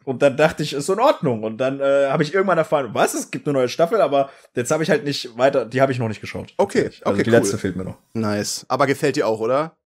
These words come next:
Speaker 1: Ja, ich bin tatsächlich, also ich hab mir das einmal komplett, glaub ich, in einem Monat hab ich so reingesucht in Supernatural, hab das komplett durchgebinged. Und damals war das so, ähm, die ersten fünf Staffeln fand ich richtig stark und dann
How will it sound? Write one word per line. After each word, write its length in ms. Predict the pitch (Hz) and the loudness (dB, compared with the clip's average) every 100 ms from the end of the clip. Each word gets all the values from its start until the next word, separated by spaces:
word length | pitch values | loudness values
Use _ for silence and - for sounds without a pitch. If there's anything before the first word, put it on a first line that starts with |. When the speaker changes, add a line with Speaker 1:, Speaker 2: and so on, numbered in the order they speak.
| _ _ _ - - | _ _ _ -20 0
Speaker 1:
Ja, 180 | 160 196 | 2 2
ich 120 | 196 | 4
bin 220 | 196 202 170 | 2 2 -4
tatsächlich, 520 | 170 196 196 185 - | 0 2 2 2 2
also 160 | 156 | 0
ich 140 | 151 196 | 2 0
hab 100 | 180 | 0
mir 100 | 175 | -2
das 160 | 165 | -2
einmal 380 | - 175 175 156 | 0 2 2 0
komplett, 360 | - 175 175 170 | 0 2 4 4
glaub 160 | 143 | 2
ich, 80 | 143 | 2
in 80 | 135 | 0
einem 200 | 156 156 | 0 0
Monat 240 | 160 151 | 2 2
hab 100 | 143 | 0
ich 120 | 131 139 | -4 -2
so 120 | 147 | -2
reingesucht 480 | 139 156 143 127 135 | 0 0 -2 -4 -4
in 100 | 120 | -6
Supernatural, 320 | 120 127 127 | 2 2 4
hab 80 | 123 | 0
das 160 | 120 | -2
komplett 300 | - 165 131 | -2 0 2
durchgebinged. 600 | 139 170 - 117 120 175 - - - | 2 0 -2 -2 -2 -2 -10 -20 -6
Und 160 | 135 143 | 0 4
damals 340 | 170 185 175 | 4 2 4
war 100 | 165 | 2
das 140 | 156 | 2
so, 280 | 165 160 165 _ _ _ _ _ - | 2 2 0 _ _ _ _ _ -2
ähm, 360 | 139 127 123 - | 2 2 0 -6
die 60 | 135 | -4
ersten 240 | 160 - | -2 -2
fünf 180 | 170 151 | -4 0
Staffeln 260 | 165 170 147 | 2 2 0
fand 120 | 127 | -2
ich 100 | 117 | -2
richtig 320 | 165 - 180 | -4 -4 -6
stark 340 | - 170 180 - - - | 0 0 0 -6 -20 -8
und 140 | 123 | -2
dann 320 | 139 156 160 | 0 0 -2